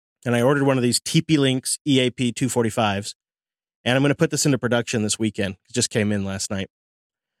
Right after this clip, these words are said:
Um, and see how it goes, you know? Like, I don't know if it's gonna hold up to, like, UniFi level.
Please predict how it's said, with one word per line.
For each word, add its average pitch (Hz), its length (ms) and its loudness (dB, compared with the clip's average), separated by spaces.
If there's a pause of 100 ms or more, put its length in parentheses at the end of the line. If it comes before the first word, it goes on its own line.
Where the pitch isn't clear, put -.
(140)
Um, 104 280 0
and 104 120 -4
see 160 140 2
how 151 140 4
it 139 80 -2
goes, 151 560 0
you 127 160 0
know? 143 220 2
Like, 123 280 2 (500)
I 160 200 0
don't 165 120 2
know 175 80 4
if 165 80 0
it's 175 120 0
gonna 185 180 2
hold 180 160 2
up 196 140 0
to, 196 80 -2
like, 185 160 2
UniFi 202 460 0
level. 214 420 0